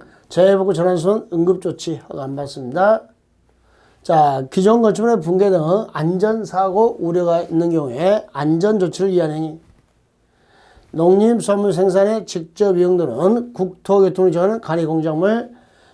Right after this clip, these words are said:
종묘배양장, 탈곡장, 비닐하우스, 버섯재배사, 퇴비상, 퇴비장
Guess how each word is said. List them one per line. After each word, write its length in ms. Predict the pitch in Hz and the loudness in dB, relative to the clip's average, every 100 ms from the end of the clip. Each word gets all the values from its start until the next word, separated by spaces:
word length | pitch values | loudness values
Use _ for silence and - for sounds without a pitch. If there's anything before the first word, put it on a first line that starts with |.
| _ | _
종묘배양장, 1000 | 147 156 170 156 156 156 170 208 226 - | -2 2 2 2 2 2 2 2 0 -8
탈곡장, 720 | - 170 160 156 208 208 139 | -8 -4 -4 0 0 0 -4
비닐하우스, 720 | 139 160 160 143 - 220 233 | -6 -2 -2 -2 0 0 0
버섯재배사, 760 | 180 135 156 156 139 156 196 | -4 -6 -4 -6 -4 -2 -2
퇴비상, 520 | 156 185 175 147 160 147 _ | -2 -4 -4 -6 -8 -10 _
퇴비장 460 | - 180 160 147 | -6 -4 -4 -8